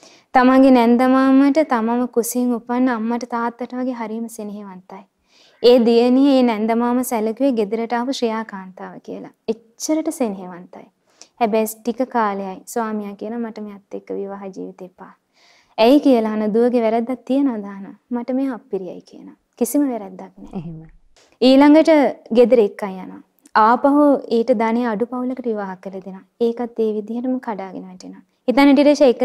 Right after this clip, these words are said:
Speaker 1: දිගට වැදගත් පවුලක ඉපදිච්ච දියණියකට ඒ වගේ වෙනකොට ඇය මානසික කොච්චර වැටෙනවද?
Speaker 2: සහ ඇය බොහොම හොඳින්, අ, පවුලේ අයත් එක්ක කටයුතු
Speaker 1: ඔව්, ඇයට
Speaker 2: කරලා
Speaker 1: කියන්න
Speaker 2: තියෙනවා.
Speaker 1: වරදක් නැහැ.
Speaker 2: එහෙම.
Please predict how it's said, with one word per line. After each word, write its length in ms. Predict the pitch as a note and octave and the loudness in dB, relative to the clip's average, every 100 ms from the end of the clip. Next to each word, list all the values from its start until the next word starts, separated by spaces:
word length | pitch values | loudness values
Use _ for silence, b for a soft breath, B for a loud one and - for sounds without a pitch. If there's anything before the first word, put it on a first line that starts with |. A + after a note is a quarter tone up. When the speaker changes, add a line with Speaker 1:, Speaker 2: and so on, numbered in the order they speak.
| A#3+ | 2
Speaker 1:
දිගට 400 | B3 B3+ B3+ B3 C4+ - b b | 2 2 0 0 -2 -4 b b
වැදගත් 400 | A#3 G#3+ A#3 B3+ B3+ | 2 2 2 -2 0
පවුලක 340 | A#3 A#3 A#3+ | 0 0 0
ඉපදිච්ච 460 | B3 A#3 A3 A#3 A#3 | -2 -2 -2 -2 -2
දියණියකට 540 | A3 A3 A3+ A3+ A#3+ A#3+ | -4 -2 0 0 -2 -2
ඒ 120 | A3 | -2
වගේ 260 | G#3+ A3 A3+ | -2 -4 -4
වෙනකොට 320 | G#3+ A3 A3+ | -6 -8 -10
ඇය 140 | A#3 G#3+ | -10 -12
මානසික 420 | G3+ G3+ - B3 B3+ | -14 -14 -10 -10 -10
කොච්චර 280 | G#3+ - A#3 | -14 -16 -16
වැටෙනවද? 360 | G#3 G3+ A3 | -14 -10 -6
Speaker 2:
සහ 40 | G3+ | 2
ඇය 200 | G3 F#3+ | 4 4
බොහොම 260 | F#3+ G3+ G#3+ | 4 2 2
හොඳින්, 380 | F#3 E3+ G#3+ A3 G#3 | 0 2 2 2 -4
අ, 100 | G#3 G#3+ - | -6 -8 -10
පවුලේ 440 | G3+ G3+ G3 G3+ G3+ | -4 0 0 2 0
අයත් 240 | G3+ - | -2 -6
එක්ක 140 | G3+ - | -12 -10
කටයුතු 340 | G3+ G3+ G3+ | -10 -6 -2
Speaker 1:
ඔව්, 60 | C4 | 0
ඇයට 200 | A3+ A#3 | 2 0
Speaker 2:
කරලා 140 | C#4 | 0
Speaker 1:
කියන්න 200 | B3 C4 | 2 4
Speaker 2:
තියෙනවා. 180 | C#4+ C4+ | 4 4
Speaker 1:
වරදක් 320 | C4 C4+ E4 C#4+ | 2 2 2 4
නැහැ. 340 | D4+ D#4+ - | 4 2 -4
Speaker 2:
එහෙම. 240 | G3 F3+ | -6 -10